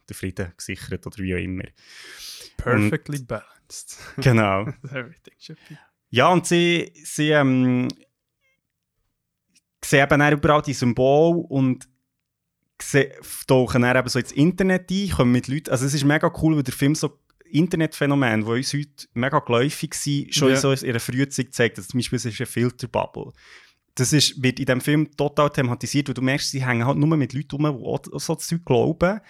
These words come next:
Speaker 2: Ja.
Speaker 1: Und es verstärkt sich dann gegenseitig. Plötzlich sehen sie überall Indizien, dass eben irgendwie, äh, noch mehr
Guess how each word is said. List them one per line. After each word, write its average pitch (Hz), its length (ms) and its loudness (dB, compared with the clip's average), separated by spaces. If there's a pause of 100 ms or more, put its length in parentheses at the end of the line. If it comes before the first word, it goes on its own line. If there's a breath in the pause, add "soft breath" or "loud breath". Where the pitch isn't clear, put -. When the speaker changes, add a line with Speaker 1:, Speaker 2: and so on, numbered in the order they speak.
(180 loud breath)
Speaker 2:
Ja. 135 220 4
Speaker 1:
Und 135 100 0
es 131 80 0
verstärkt - 520 0
sich - 100 -8
dann 170 180 0
gegenseitig. 175 520 -6
Plötzlich - 280 -2
sehen 127 140 -4
sie 117 180 -12
überall 139 640 2 (320 loud breath)
Indizien, 156 640 -2
dass 123 160 -8
eben 127 260 0
irgendwie, 120 420 -6
äh, 107 580 -2 (1000)
noch 135 200 4
mehr 156 480 2